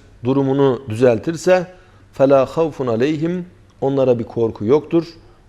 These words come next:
وَلَا هُمْ يَحْزَنُونَ Ve onlar üzülmeyeceklerdir. Demek ki iman etmek ve durumunu düzeltmek, bu son derece önemli.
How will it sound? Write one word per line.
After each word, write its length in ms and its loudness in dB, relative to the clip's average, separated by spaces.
وَلَا 240 4
هُمْ 320 -4
يَحْزَنُونَ 560 -6
Ve 60 2
onlar 540 -2
üzülmeyeceklerdir. 1200 -4
Demek 300 0
ki 200 -2
iman 340 2
etmek 400 -2
ve 160 -2
durumunu 400 0
düzeltmek, 760 -2
bu 180 -2
son 280 -2
derece 440 0
önemli. 500 -2